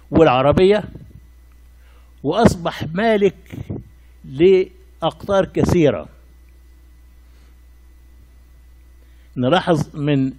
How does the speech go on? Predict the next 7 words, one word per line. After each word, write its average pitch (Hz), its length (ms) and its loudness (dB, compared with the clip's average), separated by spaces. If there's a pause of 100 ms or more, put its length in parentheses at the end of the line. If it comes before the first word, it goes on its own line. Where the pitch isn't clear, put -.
الرسالة 147 480 0
بتاعته - 460 -4 (440)
بيقول: 160 320 4
"من 147 180 0
نبوخذ 151 600 2
نصر 147 240 -4
الملك 175 540 -4